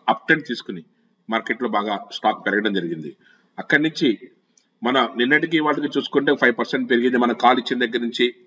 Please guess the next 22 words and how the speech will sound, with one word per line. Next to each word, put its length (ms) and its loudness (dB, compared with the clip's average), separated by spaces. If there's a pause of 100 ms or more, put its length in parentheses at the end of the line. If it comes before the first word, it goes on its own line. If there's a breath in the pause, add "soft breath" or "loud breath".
(120)
అది 120 0
ఒక 280 0 (360)
six 200 -8
to 60 2
eight 220 4
percent 280 -6
కూడా 140 -4
మన 160 -4 (260)
మార్కెట్లో 400 -2
బాగా 360 -2 (960 soft breath)
లాభపడింది. 540 0 (140)
ఇది, 460 0
దీనికి 420 -2 (100)
ఇంకా 220 2
future 340 2
ఉంది. 420 0 (440)
ఈ 300 0 (100)
short 220 2
టర్మ్‌లోనే 480 0 (180)
ఈ 80 6
metal 280 2
stock 340 -2